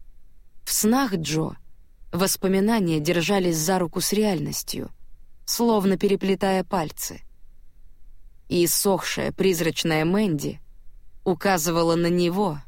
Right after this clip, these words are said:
хмурясь, такая обвиняющая, такая внезапно ясная.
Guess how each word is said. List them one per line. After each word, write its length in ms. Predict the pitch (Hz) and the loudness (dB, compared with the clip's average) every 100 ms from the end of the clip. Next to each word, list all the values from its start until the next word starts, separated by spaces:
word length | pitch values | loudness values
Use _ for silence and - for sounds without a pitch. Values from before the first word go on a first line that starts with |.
| - - - - - - | -18 -20 -20 -18 -18 -16
хмурясь, 760 | - - 160 180 151 - - - - - - | -6 0 2 2 0 -4 -8 -10 -18 -16 -4
такая 380 | 185 180 180 170 | -2 2 2 4
обвиняющая, 960 | 160 156 170 185 185 151 - - - - - - - - | 2 2 4 4 2 0 -2 -4 -8 -12 -16 -20 -14 -4
такая 420 | 170 196 180 160 | 0 2 4 4
внезапно 600 | 160 180 170 196 190 185 | 4 2 4 2 2 2
ясная. 720 | 180 175 214 - 160 - - | 2 2 2 0 -2 -6 -8